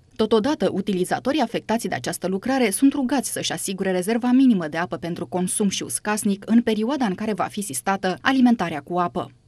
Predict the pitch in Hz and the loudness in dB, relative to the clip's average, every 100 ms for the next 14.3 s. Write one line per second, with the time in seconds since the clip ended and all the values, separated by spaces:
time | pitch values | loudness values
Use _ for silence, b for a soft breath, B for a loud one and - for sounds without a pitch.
0 | _ - 196 185 180 269 339 180 185 170 | _ -6 -2 -2 2 2 2 -2 -4 -6
1 | - 226 254 240 226 202 - 208 175 - | -6 -2 2 2 0 -4 0 0 0 -4
2 | 247 240 208 165 170 175 170 170 170 170 | -4 -2 0 -2 -4 -4 -6 -4 -6 -6
3 | 165 185 233 196 - 165 147 156 135 214 | -8 -4 -4 -2 -4 -6 -6 -6 -4 -4
4 | 196 - 156 196 196 185 180 175 180 226 | -4 -4 -8 -2 0 0 -2 -2 -4 0
5 | 233 220 214 262 226 - 180 180 - 139 | 0 2 0 0 -2 -2 -4 -4 -6 -6
6 | - 220 220 214 - - 220 202 294 311 | -2 -2 0 0 0 0 0 0 -2 -2
7 | - 220 240 214 - 262 247 233 220 151 | -2 0 0 0 4 6 6 4 0 -4
8 | 196 208 220 - 254 247 175 190 208 226 | 0 2 0 -2 -4 -2 -2 0 2 2
9 | 180 - 190 175 175 233 226 208 - 233 | 0 -4 -6 -4 -4 -2 0 0 0 -2
10 | - 190 202 294 254 180 156 - 170 202 | -2 -4 -2 -2 -2 -2 -4 -6 -4 -4
11 | 202 208 - 262 294 269 262 262 202 170 | -2 -4 -2 -2 -2 -2 -4 -2 -2 -4
12 | 156 - - 294 294 147 220 208 - 277 | -4 -6 2 2 2 -4 -4 -4 -4 -4
13 | - 202 226 320 277 - 135 156 156 190 | -2 -2 -2 -2 -4 -2 -4 -6 -4 -4
14 | - 185 123 | -2 -6 -8